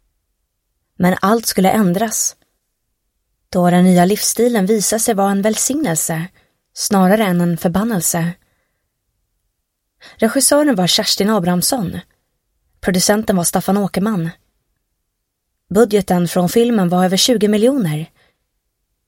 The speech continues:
och planerades att visas på Nordens största biografer. Mitt i cirkusen stod Malin,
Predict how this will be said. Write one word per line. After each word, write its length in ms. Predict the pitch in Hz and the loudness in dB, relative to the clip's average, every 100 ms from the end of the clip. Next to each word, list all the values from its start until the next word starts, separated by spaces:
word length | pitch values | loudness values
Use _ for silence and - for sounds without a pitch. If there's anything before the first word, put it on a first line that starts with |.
| _ _ | _ _
och 360 | - 180 175 | -2 0 0
planerades 640 | - 190 202 240 226 180 - | 0 0 2 2 4 2 0
att 120 | 180 | -2
visas 420 | 208 202 - 226 | -2 -2 -2 -4
på 120 | - | 0
Nordens 420 | 190 214 240 185 170 | 2 2 0 -2 -2
största 300 | 160 - 170 | -4 -4 -2
biografer. 760 | 180 175 208 247 - 165 175 - _ _ _ _ _ _ _ _ _ _ _ _ _ _ _ _ - - | 0 2 2 0 -2 -2 -4 -10 _ _ _ _ _ _ _ _ _ _ _ _ _ _ _ _ -14 -2
Mitt 420 | 247 320 - - | 0 -2 -10 -4
i 200 | 202 190 | 0 0
cirkusen 640 | 185 226 247 - 202 165 165 | 2 4 2 0 -2 -2 -2
stod 280 | - 196 | -4 -2
Malin, 540 | 185 220 277 170 156 | 0 0 -2 -2 -4